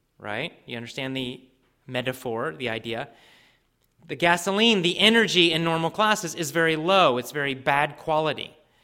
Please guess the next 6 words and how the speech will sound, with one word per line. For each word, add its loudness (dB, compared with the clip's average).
There's -14
no -2
physical -6
movement. 2
There's -12
no -8